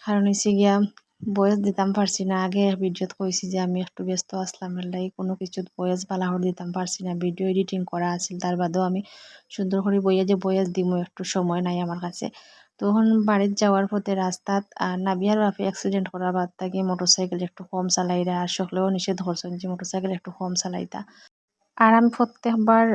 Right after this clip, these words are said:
আহ, বাড়ির যাওয়ার সময়, মানে আমার শ্বশুর বাড়ি যাওয়ার সময় আমার আম্মা খুব কান্দাকাটি করেন, নাবিহার লাগি স্পেশাল কান্দাকাটি করেন। আগে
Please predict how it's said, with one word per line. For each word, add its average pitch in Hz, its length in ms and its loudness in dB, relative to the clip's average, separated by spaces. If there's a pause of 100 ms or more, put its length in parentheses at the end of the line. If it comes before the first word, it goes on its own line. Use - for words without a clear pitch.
(140)
আহ, 190 320 2 (500)
বাড়ির 196 340 2
যাওয়ার 190 280 6 (100)
সময়, 190 380 2 (480)
মানে 196 240 0
আমার 190 180 0
শ্বশুর 214 300 0
বাড়ি 208 220 6
যাওয়ার 185 320 4
সময় 196 320 4
আমার 190 220 4
আম্মা 185 180 2 (100)
খুব 190 160 -6
কান্দাকাটি 185 500 2
করেন, 185 280 4
নাবিহার 196 400 6
লাগি 190 160 6 (100)
স্পেশাল 190 400 0
কান্দাকাটি 185 460 2
করেন। 185 260 4
আগে 196 120 2